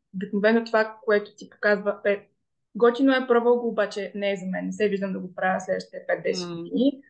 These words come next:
Speaker 1: но беше супер, научих това и това и това и това, което използвам в следващите си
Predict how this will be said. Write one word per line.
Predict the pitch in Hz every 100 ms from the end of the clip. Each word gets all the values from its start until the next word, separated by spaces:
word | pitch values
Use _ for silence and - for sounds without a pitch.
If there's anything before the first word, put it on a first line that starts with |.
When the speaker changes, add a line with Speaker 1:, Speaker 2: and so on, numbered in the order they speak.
| -
Speaker 1:
но | 240
беше | 226 208 214
супер, | - 226 - 214
научих | 208 190 202 190
това | 185 175
и |
това | - 175
и | -
това | -
и | -
това, | - 240 240
което | 190 -
използвам | 190 - 202 196 185
в | 180
следващите | 208 185 185 - _ _
си | 185 180 -